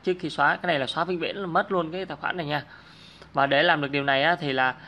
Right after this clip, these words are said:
các bạn phải đăng nhập chính chủ vào cái, của cái số điện thoại của các bạn nha. Ví dụ như mình chọn ở đây là cái số điện thoại của mình đi. Nhập vào, có nghĩa là cái tài khoản này phải là, à,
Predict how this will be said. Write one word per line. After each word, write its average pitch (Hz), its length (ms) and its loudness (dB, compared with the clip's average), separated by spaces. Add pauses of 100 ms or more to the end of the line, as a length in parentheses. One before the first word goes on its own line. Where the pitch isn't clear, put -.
(280)
các 180 140 -2
bạn - 300 0
phải - 260 -2
đăng 165 220 0
nhập 151 160 0 (420)
chính 202 200 -2
chủ 180 260 0
vào 165 160 -2
cái, 156 200 -6 (140)
của 101 180 -8
cái 180 80 -6
số 196 100 -2
điện 170 120 -4
thoại - 320 -4
của - 80 -10
các 180 80 -6
bạn - 380 -2
nha. 156 220 0 (400)
Ví 160 160 -4
dụ 156 80 -2
như 151 80 -2
mình 139 200 -6
chọn - 220 -6 (100)
ở 143 100 0
đây 147 220 2
là 135 200 2 (1000)
cái 139 80 -8
số 175 100 -18
điện 170 100 -16
thoại 147 160 -20
của 160 80 -20
mình 143 180 -18
đi. 139 140 -18 (520)
Nhập 135 200 -2
vào, 135 260 4 (100)
có 175 100 0
nghĩa 180 140 0
là 160 160 4
cái 160 160 0
tài 160 120 0
khoản - 280 -4
này 143 320 0
phải 151 160 -2
là, 135 360 0 (600)
à, 123 460 -4